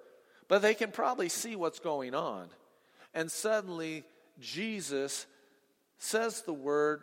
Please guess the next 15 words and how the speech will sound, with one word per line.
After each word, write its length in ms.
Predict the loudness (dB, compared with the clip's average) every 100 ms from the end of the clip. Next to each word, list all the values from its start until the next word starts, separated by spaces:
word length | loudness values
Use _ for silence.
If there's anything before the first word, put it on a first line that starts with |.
| -10 -12
the 60 |
demons 440 | -6 -6 -4 -6 -4
go 240 | -4 -4
into 160 | -6 -10
the 100 | -8
pigs, 500 | -4 -2 -2 -4 -12
the 100 | -8
pigs 420 | -2 0 -2 -14 -18 -16
just, 400 | 2 4 4 -2 -14 -20 -20 _ _
just 260 | -4 -4 0
like 220 | -2 -2
they 120 | -8
do 200 | -4 -6
to 380 | -4 -6 -6 -8 -16
you 480 | -12 -6 -4 -4 -6